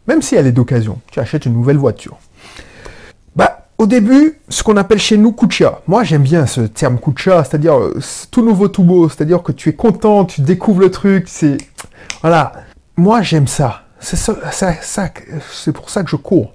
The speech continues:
J'ai toujours un nouveau projet. C'est pour ça qu'on dit, Belric, toujours un nou-, un business d'avance. Parce que j'ai à peine fini un projet. Ce qui est intéressant, c'est le faire le projet. Après, vérifier que ça marche, t'es content. Mais t'es content une demi-seconde.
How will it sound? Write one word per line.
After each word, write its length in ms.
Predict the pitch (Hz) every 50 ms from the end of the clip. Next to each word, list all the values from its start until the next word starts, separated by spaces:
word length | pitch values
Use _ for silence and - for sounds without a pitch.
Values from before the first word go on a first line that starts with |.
| _ -
J'ai 140 | 131 123 120
toujours 240 | - 185 180 202
un 20 | 190
nouveau 220 | 175 160 147 147
projet. 420 | 143 - - 151 143 147 - - - _ _ -
C'est 100 | - _
pour 100 | _ - -
ça 80 | 170
qu'on 240 | 165 - - - 147
dit, 220 | 143 143 170 175 175 - - - _ -
Belric, 420 | 147 131 151 151 165 180 175 -
toujours 340 | - - 180 156 180 175 160
un 40 | 151
nou-, 220 | 151 156 170 - -
un 120 | 156 147
business 400 | 135 127 160 151 156 165 156 139
d'avance. 540 | 127 147 143 143 143 120 107 - - - - - - - _ _ _
Parce 80 | - -
que 220 | - 151 120 - -
j'ai 140 | 135 110 151
à 60 | 143
peine 160 | - 214 202
fini 220 | 190 - - 202 202
un 60 | 190
projet. 420 | 190 - 202 180 160 180 202 208 - - _ _ - _ _ _ - - - - - _ _ _ - - - - _ - _ _
Ce 460 | _ - - - - - - - - 208
qui 200 | 185 - - 202
est 40 |
intéressant, 540 | 196 185 - 202 196 196 196 - - 240 220 -
c'est 320 | - - 151 143 139 - - - - - - _ - -
le 140 | - 147 147
faire 240 | - - - 220 185
le 100 | 151 135
projet. 480 | 139 - - 151 143 131 147 139 - - - _ - -
Après, 480 | - 123 127 - - 214 214 202 - - - - _ _ _ _ _ -
vérifier 400 | 143 139 170 180 196 190 - 220
que 60 | -
ça 100 | - 202
marche, 280 | 220 269 277 277 - -
t'es 100 | 220 196
content. 400 | - 202 185 175 - - - _ _ _ _ _ _ _ _
Mais 60 | 135
t'es 140 | 127 - 147
content 280 | - 170 160 - 226 214
une 120 | 196 185
demi-seconde. 580 | 185 196 208 208 - 247 240 233 262 226 165